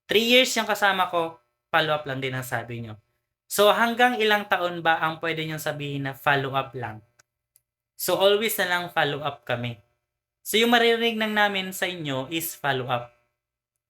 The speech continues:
So yun lang yung ano nila, yung tagline siguro nila is follow up.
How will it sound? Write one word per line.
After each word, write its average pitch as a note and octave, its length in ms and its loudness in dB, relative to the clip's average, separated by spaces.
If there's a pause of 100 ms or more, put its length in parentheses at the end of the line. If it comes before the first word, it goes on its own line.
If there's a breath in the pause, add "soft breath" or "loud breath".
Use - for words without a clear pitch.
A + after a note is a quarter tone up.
(360)
So - 80 2
yun C#4+ 240 4
lang C4+ 160 4
yung B3 160 2
ano G#3+ 240 0
nila, F#3 160 4
yung G3 240 -4
tagline G3+ 400 2
siguro F3+ 320 -4
nila F3 240 -4
is D#3+ 240 -10
follow C#3 400 -4
up. A2+ 160 -6